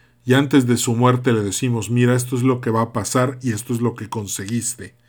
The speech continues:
¿se hubiera arrepentido de dar ese grito?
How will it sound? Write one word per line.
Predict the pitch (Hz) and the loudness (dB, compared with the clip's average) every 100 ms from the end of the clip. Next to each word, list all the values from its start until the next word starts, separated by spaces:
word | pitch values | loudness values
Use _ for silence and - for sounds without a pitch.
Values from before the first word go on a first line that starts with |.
| _ _ _ _ - _ _ | _ _ _ _ -20 _ _
¿se | - - 120 | -6 0 4
hubiera | 131 156 175 | 6 6 4
arrepentido | 139 123 123 107 104 - 151 139 | 0 0 0 -2 -4 -2 2 4
de | 127 | 6
dar | 127 | 4
ese | 117 110 110 | 2 0 -4
grito? | 104 101 98 143 | -2 -4 -8 -16